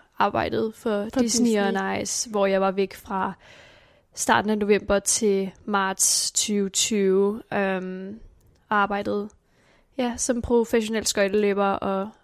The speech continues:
Speaker 1: optrådte i alle mulige forskellige lande rundt i Europa, øhm, som egentlig var et, lidt et sabbatår for mig, for det foregik i,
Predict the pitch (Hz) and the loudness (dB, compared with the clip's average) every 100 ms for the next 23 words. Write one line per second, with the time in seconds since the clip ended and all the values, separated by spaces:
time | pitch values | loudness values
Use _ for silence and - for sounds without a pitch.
0 | - 226 - 247 220 220 - 220 208 202 | -4 -2 -2 0 2 2 -2 -6 -6 -6
1 | 202 - _ _ _ _ _ _ 233 226 | -8 -14 _ _ _ _ _ _ 2 4
2 | 220 208 214 208 220 214 208 - 220 214 | 2 2 0 0 -2 -2 -2 0 0 0
3 | 202 196 202 214 202 208 233 202 190 190 | 0 0 -2 -2 -4 -4 -4 -2 -4 -6
4 | 220 214 220 _ - - - - _ _ | -6 -8 -10 _ -10 -8 -10 -14 _ _
5 | - - 226 208 - _ _ - - 220 | -6 0 2 0 -10 _ _ -6 -2 6
6 | 302 240 196 196 - - - 196 - _ | 6 8 6 4 0 -6 -8 -8 -12 _
7 | 214 208 196 - 196 190 175 - 208 202 | 0 0 0 0 0 2 0 0 -4 -4
8 | - - 208 214 - 208 196 208 196 - | -4 -6 0 0 0 0 0 -2 -8 -8
9 | 202 185 | -6 -6